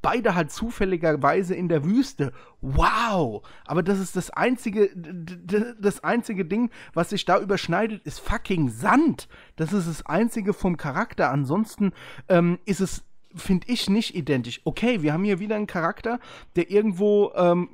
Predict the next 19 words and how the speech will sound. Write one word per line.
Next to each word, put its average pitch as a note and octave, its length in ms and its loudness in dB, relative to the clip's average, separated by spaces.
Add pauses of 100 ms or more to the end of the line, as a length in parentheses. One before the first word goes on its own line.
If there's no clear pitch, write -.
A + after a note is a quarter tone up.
als - 160 -4
Farmer G#3 480 2
oder E3 200 0
allein D3+ 340 2
auf E3 140 -2
dem F3 80 -6
Planeten D#3+ 400 -2
ist, G#3 120 -2 (280)
der F3 100 0
dann E3+ 140 -2
eine F3 100 0
größere F3 640 0
Reise F#3+ 360 -2
antritt, F3+ 440 -2
weil E3 120 2
seine E3 280 2
Zukunft G3 480 0
größer C#3+ 340 0
ist. B2 160 -8